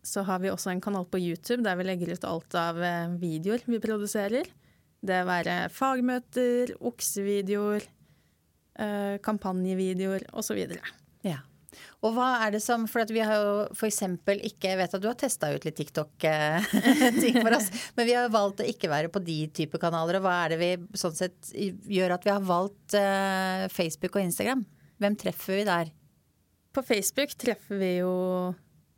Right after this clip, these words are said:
Speaker 1: alle medlemmene og eierne våre, eh, og vi har jo også mulighet til å treffe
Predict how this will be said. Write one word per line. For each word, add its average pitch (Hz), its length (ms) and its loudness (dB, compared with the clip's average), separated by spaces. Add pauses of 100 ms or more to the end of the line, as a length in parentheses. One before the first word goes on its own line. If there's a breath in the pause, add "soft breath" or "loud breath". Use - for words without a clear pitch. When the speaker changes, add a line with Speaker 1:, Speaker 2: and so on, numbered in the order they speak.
(120)
Speaker 1:
alle 185 640 2 (380 loud breath)
medlemmene 175 580 2
og - 80 -2
eierne 175 400 -2
våre, 180 240 2 (500)
eh, 214 520 -2 (560)
og 202 280 0
vi 202 80 2
har 196 200 2
jo 190 100 2
også 220 240 0
mulighet 185 380 0
til 175 240 -2
å - 100 -2
treffe 170 720 -4